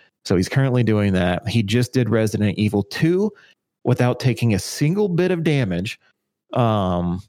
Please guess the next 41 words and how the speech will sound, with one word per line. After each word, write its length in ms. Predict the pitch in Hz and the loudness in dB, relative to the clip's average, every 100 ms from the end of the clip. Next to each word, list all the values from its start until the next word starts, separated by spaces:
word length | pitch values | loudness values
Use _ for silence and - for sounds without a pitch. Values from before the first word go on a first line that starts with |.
| _ - | _ -6
he's 280 | - 123 113 | 0 2 2
got, 460 | 117 98 90 90 | 2 2 0 0
like, 380 | 92 87 82 - - | 0 0 -2 -10 -2
he's 220 | 123 110 | 0 2
got 240 | 127 110 | 0 0
Demon 260 | 135 160 170 | 0 0 0
Souls 280 | 151 143 131 | 0 0 0
is 100 | 117 | 0
about 300 | 123 120 117 | 0 -2 -2
to, 300 | 110 101 - | -2 -2 -4
like, 220 | 113 101 - | -2 -2 -2
come 180 | 127 117 | 0 2
out 180 | 110 90 | 0 -2
for 120 | 90 | -4
him, 400 | 87 123 98 98 | 0 0 2 0
which 160 | 98 | -2
is 60 | - - | -6 -6
tomorrow, 480 | 107 104 98 90 92 | 0 2 2 2 0
I 40 | |
believe. 400 | 90 87 87 85 | 0 0 0 0
So 100 | 92 | 0
he's 180 | 104 98 | 0 0
gonna 140 | 98 | 0
do 260 | 92 80 90 | 0 0 0
that. 340 | 95 110 131 - - _ _ _ - | 0 0 -2 -8 -16 _ _ _ -2
But 120 | 110 | 2
also 280 | 117 135 135 | 2 2 0
by 180 | 120 117 | 2 2
the 140 | 117 | 2
end 220 | 120 123 | 2 0
of 80 | 117 | 0
the 100 | 113 | 0
year, 240 | 101 110 104 | 0 0 0
he 200 | 117 110 | 0 0
has 340 | 107 110 - | 0 -2 -2
to 60 | 110 | 0
do 260 | 104 101 | 0 2
the 100 | 98 | 0
God 320 | 98 98 98 | 0 0 0
Run 280 | 98 92 87 | 0 0 -2
two, 400 | - 143 87 80 | 0 0 0 -2